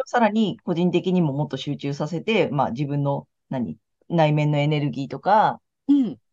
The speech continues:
Speaker 1: を、えー、高めていって、徹底的にって言ってたね。徹底的に。
Speaker 2: そうなんだよね。だから、う-、内なる衝動に従って、もう、ガンガン打ち出していこうねっていう。
Speaker 1: うんうんうんうん。
Speaker 2: 内面のエネルギーに集中してねっ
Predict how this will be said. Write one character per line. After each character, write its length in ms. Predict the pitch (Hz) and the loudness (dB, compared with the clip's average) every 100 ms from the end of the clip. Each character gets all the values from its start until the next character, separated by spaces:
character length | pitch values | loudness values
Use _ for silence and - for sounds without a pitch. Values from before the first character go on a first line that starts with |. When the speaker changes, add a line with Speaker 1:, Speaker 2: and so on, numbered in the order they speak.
| _ | _
Speaker 1:
を、 280 | 240 165 - _ _ | 0 0 -2 _ _
え 280 | 123 107 82 | -8 -6 -6
ー、 20 | |
高 240 | 190 165 | -2 0
め 120 | 151 143 | 0 0
て 120 | 143 | -2
い 60 | |
っ 40 | 147 _ | -4 _
て、 240 | 233 196 | 2 2
徹 200 | - 220 - | 2 -4 2
底 140 | 254 | 0
的 220 | 240 240 | 2 4
に 100 | 220 | 6
っ 40 | 214 | 6
て 80 | - | -2
言 100 | 123 | -10
っ 20 | |
て 40 | |
た 80 | - | -8
ね。 120 | 92 | -8
徹 180 | - 156 - | -8 -10 -6
底 100 | 254 | -8
的 240 | 233 226 | -6 0
に。 100 | 220 | 2
Speaker 2:
そ 100 | 214 | 4
う 40 | 285 | 2
な 100 | 208 | 2
ん 60 | |
だ 80 | 160 | 0
よ 80 | 143 | -2
ね。 300 | 143 156 160 | -2 -4 -6
だ 80 | 190 | -4
か 80 | 190 | -2
ら、 60 | |
う-、 60 | 165 254 214 | 0 -2 -2
内 200 | 233 220 | -4 2
な 120 | 349 254 | 4 4
る 100 | 185 | 4
衝 240 | 214 202 | 4 6
動 160 | 220 208 | 6 4
に 100 | 202 | 0
従 260 | - 208 | -4 -4
っ 60 | 208 | -6
て、 320 | - 247 247 | 2 4 4
も 200 | 196 190 | 4 0
う、 120 | 175 - 196 165 | -4 -6 -8 -4
ガ 140 | 262 262 | 0 2
ン 80 | |
ガ 120 | 208 165 | 2 0
ン 60 | |
打 100 | 185 | -2
ち 140 | 175 233 | -2 -2
出 80 | |
し 80 | 226 | 0
て 80 | 247 | 0
い 80 | 220 | 2
こ 160 | 254 | 6
う 40 | 208 | 6
ね 160 | 175 | 6
っ 80 | 190 | 2
て 120 | 156 | 0
い 160 | 139 135 | -2 -4
う。 40 | - _ - | -12 _ -14
Speaker 1:
う 40 | |
ん 280 | 202 202 202 | -4 0 2
う 20 | |
ん 320 | 190 175 170 151 | 2 0 0 -2
う 60 | |
ん 40 | 156 | -2
う 20 | |
ん。 20 | |
Speaker 2:
内 180 | 220 240 | 2 4
面 180 | 247 233 | 4 4
の 120 | 233 | 4
エ 80 | 233 | 6
ネ 120 | 262 | 6
ル 100 | 240 | 4
ギ 120 | 190 | 0
ー 40 | 170 | -2
に 100 | 165 | 0
集 180 | 240 | -2
中 160 | 220 240 | -2 -2
し 80 | - | 2
て 120 | 262 | 2
ね 180 | 160 | 2
っ 80 | 196 | 0